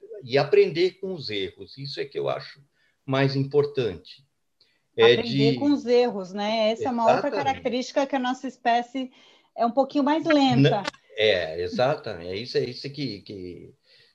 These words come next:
Speaker 1: a gente tem que, tem que melhorar muito nesse aspecto, né?
Speaker 2: A
Speaker 1: Mas, pode falar.
Speaker 2: a importância da, da onça, agora a gente pra, pra, pra entrar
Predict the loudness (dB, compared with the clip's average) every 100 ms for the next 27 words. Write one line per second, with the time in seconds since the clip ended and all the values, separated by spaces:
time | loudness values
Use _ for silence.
0 | -14 -12 -8 -6 -4 -2 -2 -4 0 2
1 | 2 -2 -4 -6 -4 -2 -2 -4 -4 2
2 | 2 2 0 -2 -2 -4 -6 -12 -12 -10
3 | -10 -12 -14 -14 -14 -14 _ _ -20 -20
4 | -20 _ _ _ _ _ _ _ -10 -6
5 | 0 2 4 2 0 -2 -6 -16 _ _
6 | _ _ _ _ _ _ -10 -8 -8 -8
7 | -12 _ _ _ 0 2 0 0 0 0
8 | 0 4 4 4 2 2 2 2 0 0
9 | -2 0 0 0 -2 -4 -4 -4 -2 -2
10 | -4 -2 0 0 0 -4 -6 -4 -2 -2
11 | -8 0 2 2 0 -4